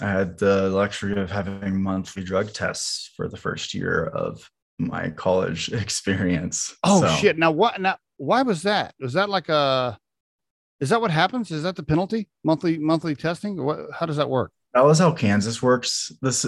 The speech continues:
Speaker 1: their system. Um, so
Speaker 2: Oh,
Speaker 1: it's just
Speaker 2: wow.
Speaker 1: something called diversion. It's
Speaker 2: Oh,
Speaker 1: like
Speaker 2: wow.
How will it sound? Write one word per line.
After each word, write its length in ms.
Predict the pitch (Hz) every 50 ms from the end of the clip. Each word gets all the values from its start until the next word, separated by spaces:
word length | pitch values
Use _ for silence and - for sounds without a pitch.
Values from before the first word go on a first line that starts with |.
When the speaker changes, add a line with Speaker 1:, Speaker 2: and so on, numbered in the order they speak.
| - -
Speaker 1:
their 180 | 123 123 123
system. 680 | 120 - 131 123 - - - - 131 131 127 131 135 -
Um, 500 | - 90 101 101 98 - - 95 95 -
so 360 | - - - - 110 104 104 98
Speaker 2:
Oh, 20 |
Speaker 1:
it's 180 | 104 120 117 -
just 140 | 143 139
Speaker 2:
wow. 40 | 113
Speaker 1:
something 240 | 123 117 117 117 104
called 280 | - 120 107 107 90 107
diversion. 760 | 104 92 90 98 98 101 101 101 104 101 101 101 95 87 - -
It's 240 | 90 92 90 - -
Speaker 2:
Oh, 40 | 104
Speaker 1:
like 100 | 98 95
Speaker 2:
wow. 280 | 127 117 98 87 -